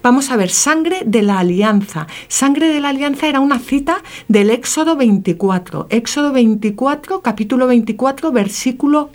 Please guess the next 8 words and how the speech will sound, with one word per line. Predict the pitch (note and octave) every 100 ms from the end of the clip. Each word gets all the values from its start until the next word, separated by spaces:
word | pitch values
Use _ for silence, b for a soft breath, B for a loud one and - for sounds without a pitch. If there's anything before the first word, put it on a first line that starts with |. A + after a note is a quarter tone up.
| -
ocho. | G3+ G3 F#3+ - C3+ - B B
Un | C4+ C4+
pasaje | D4 C#4+ D4+ - E4
que | E4 A#3+
todos | A#3 - D#4 D#4 C4+
los | A#3+
discípulos | A3 G3+ B3+ B3 D4+ D4+
conocían, | - F#3 D#3+ C#3+ - D#4 G3 C#3+